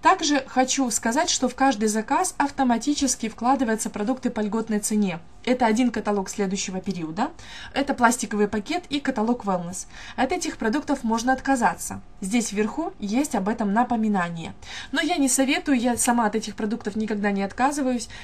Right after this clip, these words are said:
К примеру, пакет очень удобен и в обычной жизни, и заказ к вам на С П О придет в коробке. Чтобы не брать с собой пакет из дома, переложили в пакетик аккуратно и унесли ваш заказ. Если мы внесли все, что нам нужно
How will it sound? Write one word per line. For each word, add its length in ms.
К 80
примеру, 400
пакет 420
очень 380
удобен 480
и 240
в 80
обычной 400
жизни, 400
и 120
заказ 520
к 60
вам 220
на 120
С 80
П 120
О 80
придет 300
в 40
коробке. 500
Чтобы 300
не 100
брать 220
с 60
собой 200
пакет 320
из 120
дома, 240
переложили 500
в 60
пакетик 440
аккуратно 520
и 140
унесли 400
ваш 180
заказ. 480
Если 320
мы 140
внесли 540
все, 200
что 180
нам 160
нужно 420